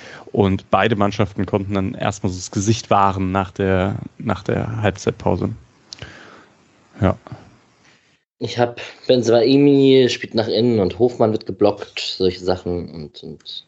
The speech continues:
Speaker 2: dann hab ich noch das versuchte Dribbling von Schade, der da versucht, gegen zwei Mann am, am Sechzehner ins Dribbling zu gehen. Also der hatte sichtlich auch Selbstvertrauen getankt in der ersten Halbzeit. Streich war am Pushen von der Seite, das hat man auch gemerkt, also nicht nachlassen, mit Vollgas, hat, äh,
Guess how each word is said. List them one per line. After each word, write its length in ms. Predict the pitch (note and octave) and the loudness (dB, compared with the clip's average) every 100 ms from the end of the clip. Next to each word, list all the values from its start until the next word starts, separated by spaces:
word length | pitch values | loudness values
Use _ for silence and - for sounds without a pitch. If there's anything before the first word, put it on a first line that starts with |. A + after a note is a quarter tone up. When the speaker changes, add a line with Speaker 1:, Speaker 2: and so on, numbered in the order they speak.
| - | -18
Speaker 2:
dann 140 | - | -12
hab 120 | F#2 | -12
ich 120 | F2 - | -12 -14
noch 60 | |
das 160 | E2+ E2 | -12 -6
versuchte 680 | F2 F2+ F2+ - F2 F2 - _ _ _ _ _ - | -4 -2 -4 2 2 2 -4 _ _ _ _ _ -4
Dribbling 400 | F#2+ F#2+ G2 F#2 | 0 0 2 0
von 160 | F2 F2 | 0 -2
Schade, 440 | - F#2 F2+ F#2 | -2 2 2 2
der 120 | F2 | 2
da 120 | F2 E2+ | 2 2
versucht, 340 | F2 F2+ - | -2 -10 -10
gegen 180 | - E2+ | -10 -8
zwei 240 | - F2+ | -4 -2
Mann 180 | F#2 F#2 | 0 -2
am, 180 | F2+ E2+ | -2 -4
am 140 | E2 | -6
Sechzehner 440 | E2+ F2 - F#2 F2 | -6 -10 -8 -8 -6
ins 140 | E2+ | -8
Dribbling 340 | - F2+ F#2 F2+ | -14 -14 -14 -16
zu 120 | - | -16
gehen. 200 | - F2 | -10 -8
Also 220 | F2 F2+ | -8 -10
der 280 | E2+ F2+ F2 | -8 -8 -6
hatte 320 | F#2 G2 F#2 | -6 -4 -4
sichtlich 420 | F2+ G2+ - - | -6 -8 -6 -8
auch 80 | - | -4
Selbstvertrauen 560 | G2+ C#3 - C3 B2+ B2+ | -2 -2 -2 -2 -2 -2
getankt 360 | A#2+ B2 B2 | 0 0 -2
in 60 | A2 | -6
der 80 | G2+ | -6
ersten 200 | A2 G#2+ | -6 -4
Halbzeit. 280 | G#2 A2 - - - - - - - _ _ - - | -6 -6 -12 -16 -20 -20 -20 -20 -20 _ _ -20 -14
Streich 360 | - A#2+ C#3 D3 | -4 2 2 4
war 60 | |
am 120 | B2+ B2 | 0 2
Pushen 400 | F3 F3+ G#3 G3 | 0 0 -2 -6
von 180 | - | -4
der 80 | F3 | -2
Seite, 320 | E3 E3+ E3+ | 0 -2 -2
das 120 | D3 B2+ | -6 -8
hat 120 | A2+ | -4
man 80 | A2+ | -2
auch 160 | C3+ | -2
gemerkt, 340 | C#3 D3 D3 B2+ | -2 -2 -2 -2
also 160 | A2 | -4
nicht 180 | A2 G#2+ | -4 -2
nachlassen, 580 | A#2 B2 C3 B2+ C3 B2+ | 0 0 0 -4 -4 -4
mit 140 | A2+ | -4
Vollgas, 720 | - A#2 C3 B2+ A#2+ A#2+ A#2+ - | -4 0 2 4 4 4 0 -10
hat, 240 | - | -12
äh, 80 | - | -10